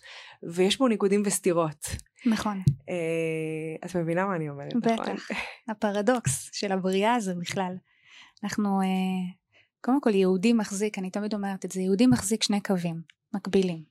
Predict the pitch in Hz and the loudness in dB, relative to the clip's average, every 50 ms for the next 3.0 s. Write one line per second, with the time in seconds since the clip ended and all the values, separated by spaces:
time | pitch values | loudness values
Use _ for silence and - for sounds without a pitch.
0 | _ _ - 202 - - 214 208 208 214 208 190 - - - - - 185 175 170 | _ _ -2 0 2 4 4 2 2 0 -2 -2 -4 -6 -4 -4 -4 -4 -6 -8
1 | - _ - - - - - - - - - - _ 214 202 196 202 214 - 247 | -10 _ -20 -20 -18 -16 -16 -18 -18 -20 -20 -10 _ 0 2 4 4 6 6 6
2 | 240 - 214 - - 220 208 - 226 202 190 196 170 - - 190 185 202 190 | 6 6 4 2 2 2 2 2 0 2 0 0 0 2 2 2 4 2 2